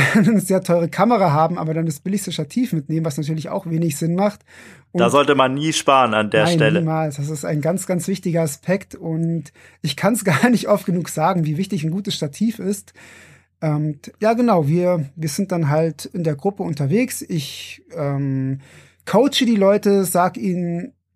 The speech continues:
Speaker 1: wie sie ihre Einstellungen machen müssen. Natürlich, ähm, befinden wir uns im manuellen Modus an der Kamera, weil, ja, also du musst ja ein Foto, wenn du ein Foto schießt, musst du es ja reproduzieren können. Das kannst du einfach nur im manuellen Modus. Und die Kamera weiß ja auch nicht,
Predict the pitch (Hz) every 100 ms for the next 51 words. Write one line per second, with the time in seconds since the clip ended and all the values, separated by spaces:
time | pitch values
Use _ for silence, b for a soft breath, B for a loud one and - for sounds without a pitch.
0 | _ - 196 165 226 220 214 185 185 170
1 | 214 - 185 185 180 170 165 180 170 175
2 | - 170 165 170 143 - - 147 147 147
3 | 160 160 185 175 165 139 - 180 160 156
4 | 151 151 156 196 240 208 202 190 196 175
5 | 170 170 165 170 165 165 165 135 b b
6 | b b b b - 151 151 156 160 _
7 | _ 160 170 147 - _ - 147 160 180
8 | - 170 151 190 220 175 175 165 185 180
9 | 165 190 185 185 175 160 170 156 165 -
10 | 151 139 - 190 - 147 147 139 - 151
11 | - 151 156 143 156 151 151 156 147 160
12 | 151 139 165 160 - b b b b b
13 | 165 160 - 170 - 170 196 185 170 170
14 | 165 151 160 156 -